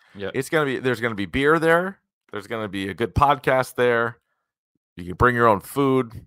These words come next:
Speaker 2: There's probably gonna be a food truck. I don't wanna speak to that, but there probably will be.
Speaker 1: Mm-hmm.
Speaker 2: Um, so April nineteenth, we don't have the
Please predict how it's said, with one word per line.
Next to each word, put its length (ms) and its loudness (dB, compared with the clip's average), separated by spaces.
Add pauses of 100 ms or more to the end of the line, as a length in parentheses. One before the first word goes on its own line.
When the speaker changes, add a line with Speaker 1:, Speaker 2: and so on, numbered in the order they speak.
(140)
Speaker 2:
There's 160 -12
probably 200 4
gonna 100 -2
be 80 -2
a 40 -2
food 240 -6
truck. 420 2 (100)
I 60 -4
don't 80 2
wanna 140 0
speak 300 -10
to 80 -12
that, 260 2
but 80 -12
there 100 -4
probably 460 -6
will 220 -2
be. 240 -4
Speaker 1:
Mm-hmm. 800 -12
Speaker 2:
Um, 240 4
so 240 0
April 640 2
nineteenth, 840 -2
we 60 2
don't 160 4
have 160 0
the 240 -4